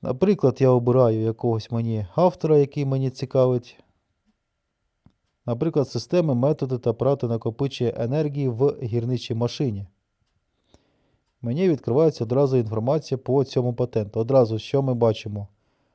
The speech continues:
Анотація по патенту дається на англійській мові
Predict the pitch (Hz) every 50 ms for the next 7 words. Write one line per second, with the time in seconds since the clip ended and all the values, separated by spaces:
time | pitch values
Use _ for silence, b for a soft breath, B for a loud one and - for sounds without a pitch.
0 | _ _ _ - - 127 139 143 147 139 - - 120 113 110 107 107 - - -
1 | 131 127 - 139 131 - 147 139 - 156 160 151 147 - 170 160 147 151 156 151
2 | 160 160 160 156 - - - 170 165 156 _ _ _ _ _ _ _ _ _ _
3 | _ _ _ _ _ _ _ _ _ _ _ - 127 131 135 135 131 123 127 135
4 | 127 - - - 131 151 180 196 190 190 170 156